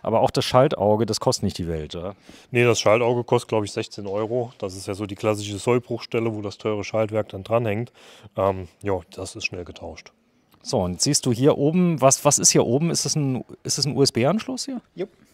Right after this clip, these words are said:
Speaker 3: U-S-B-C. Kannst du, auch so typisch Stevens-mäßig,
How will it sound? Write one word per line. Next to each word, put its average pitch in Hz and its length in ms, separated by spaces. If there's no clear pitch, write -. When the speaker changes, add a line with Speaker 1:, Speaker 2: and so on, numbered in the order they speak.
Speaker 3:
U-S-B-C. 104 480
Kannst 101 200
du, 104 300
auch 113 60
so 120 100
typisch 127 320
Stevens-mäßig, 117 760